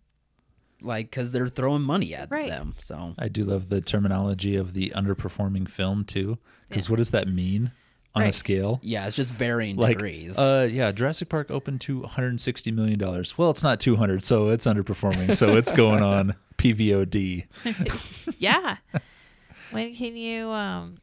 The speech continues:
Speaker 3: You make a movie for five million and it makes ten million. Well, it's below our projections, too, so
Speaker 1: <laughs>
Speaker 3: underperforming.
Speaker 1: Yeah.
Speaker 2: Right.
Speaker 3: It doubled his production budget in the first week, but it's, uh,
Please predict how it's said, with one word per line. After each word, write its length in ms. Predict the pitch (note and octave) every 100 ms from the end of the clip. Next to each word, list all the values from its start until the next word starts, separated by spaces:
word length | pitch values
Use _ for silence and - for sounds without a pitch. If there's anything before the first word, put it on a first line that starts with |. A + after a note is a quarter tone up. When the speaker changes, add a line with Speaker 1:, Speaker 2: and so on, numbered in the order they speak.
| -
Speaker 3:
You 120 | G#2+
make 180 | G#2 G2+
a 20 |
movie 240 | G#2 G2+ G#2
for 160 | -
five 400 | G#2+ - F#2+ G2+
million 480 | G#2 G2+ G#2 G#2 G#2+
and 160 | G#2 G2
it 140 | G2
makes 300 | G2+ F#2+ -
ten 260 | - G#2 G#2
million. 380 | G#2 G#2 G#2 G#2+
Well, 220 | - C#3+
it's 80 | C3+
below 320 | - A#2+ A2
our 80 | G#2
projections, 720 | G2 F#2+ F2+ F2 - F#2+ -
too, 280 | - G#2 -
so 360 | - G#2 G#2+ G#2+ -
Speaker 1:
<laughs> 80 | - - A3
Speaker 3:
underperforming. 880 | B2 B2 A2 F#2+ F#2 E2+ F2 F#2 -
Speaker 1:
Yeah. 340 | B2 G#2+ C#2+ F3+
Speaker 2:
Right. 180 | C#3
Speaker 3:
It 160 | - -
doubled 260 | C4+ E3 D3+
his 120 | -
production 420 | G#2 F#2+ F#2 F#2+
budget 280 | F#2 E2+ G2
in 60 |
the 80 | G2
first 260 | - F#2 -
week, 140 | G#2+ -
but 240 | A3 G2+
it's, 220 | F#3+ -
uh, 100 | E3+